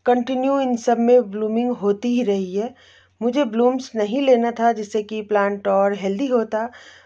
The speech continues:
but वो फ्लावर का लालच होता है ना कि कौन सा कलर है देखूँ ऐसे करके। तो दोस्तों, ये रहा सीड्स ग्रोन रोज प्लांट। आप भी सीड्स से उगा सकते हैं। अगर आप ऑनलाइन मंगाते हैं तो पहले अच्छे से जांच ले, परख ले,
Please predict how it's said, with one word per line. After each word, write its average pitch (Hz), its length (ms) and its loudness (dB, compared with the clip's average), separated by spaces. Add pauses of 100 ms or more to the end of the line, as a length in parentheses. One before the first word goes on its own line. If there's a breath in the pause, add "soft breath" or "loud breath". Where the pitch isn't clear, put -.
(140 loud breath)
but 202 340 -2
वो 208 280 0
फ्लावर 196 440 2
का 196 200 2
लालच 190 400 -2
होता 214 220 -6
है 220 80 0
ना 240 100 -4
कि 240 140 -8 (100)
कौन 196 220 0
सा 208 160 -6
कलर 190 340 -2
है 190 260 0
देखूँ 190 500 -8
ऐसे 190 220 -8
करके। 196 340 -12 (1300 loud breath)
तो 247 80 0
दोस्तों, 262 360 -2
ये 240 220 0
रहा 247 240 -2
सीड्स 233 400 -8
ग्रोन 214 320 -6 (100)
रोज 202 240 -6
प्लांट। 247 400 -8 (400 soft breath)
आप - 160 -2
भी 285 160 0
सीड्स 254 260 -8
से 285 100 -6
उगा 214 300 -2
सकते 233 340 -6
हैं। 254 220 -6
अगर 233 220 -4
आप 269 200 -4
ऑनलाइन 240 440 0
मंगाते 202 380 -2
हैं 220 220 -10 (360 soft breath)
तो 240 100 -4
पहले 233 360 0
अच्छे 233 360 -6
से 254 220 -4
जांच 190 380 -6
ले, 233 180 -4
परख 208 500 -6
ले, 240 200 -4